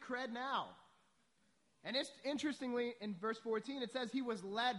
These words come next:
by the Spirit. We're gonna, you know, start reading in just a minute. In the power of the Spirit, he did all of this led by the Spirit.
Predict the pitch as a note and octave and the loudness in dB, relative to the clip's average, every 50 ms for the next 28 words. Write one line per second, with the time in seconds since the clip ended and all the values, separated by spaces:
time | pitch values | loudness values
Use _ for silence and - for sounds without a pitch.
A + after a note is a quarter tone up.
0 | E3 D#3 G#3+ A#3+ D4+ E4+ C4+ G#3+ - - - G3 G3+ A3 A#3+ G#3 F#3 F#3 G3 F#3+ | 0 -2 0 0 0 0 -2 -4 -6 -6 -2 0 0 0 0 -2 -4 -6 -6 -6
1 | F#3 F3 - - F3 F#3 A3+ E3+ E3 D3+ D3 - - F3+ F3 E3+ F3 F3 E3+ D#3+ | -8 -8 -12 -18 -20 -18 -16 -14 -14 -14 -14 -12 -10 -10 -8 -8 -8 -8 -8 -10
2 | D3+ F3+ G#3 G3+ - D3+ C3+ C#3+ E3+ G3+ F#3+ - - _ - - - - - - | -8 -10 -10 -10 -8 -10 -8 -6 -8 -8 -10 -12 -18 _ -20 -20 -20 -20 -16 -8
3 | - G3 G#3+ A3+ F3+ - E3 A#3+ B3 C4 C4+ C4 B3+ A3 A3+ C4 C#4+ C4+ B3+ A#3 | -2 0 0 0 0 2 4 6 8 8 8 8 8 6 4 2 2 2 -4 -8
4 | - - - A#3 B3 B3 A3+ A#3+ C4 G3+ D4 D4 - - A#3 C4 D4 D#4+ E4+ D#4 | -8 -6 -4 -2 -2 -2 0 -2 -2 -2 -4 -6 -4 -2 0 0 2 4 4 4
5 | C#4+ A3+ F#3+ F3 A#3 C4 C4+ C4+ - - - - - _ - E3+ F3 G3 B3 C4+ | 2 0 0 2 2 2 2 2 -2 -10 -16 -20 -20 _ -12 -8 -4 0 4 4
6 | C#4+ A#3+ A3+ A3+ A3+ - - - - D#3+ G3+ G#3 G#3+ A3 A3+ A3+ A3 - - G3+ | 4 4 4 2 -2 -8 -10 -14 -8 -4 0 2 2 2 2 0 -4 -8 -8 -10
7 | G3+ - - - B3 B3+ A#3 F#3+ D3 | -8 -8 -8 -10 -6 -4 -4 -4 -4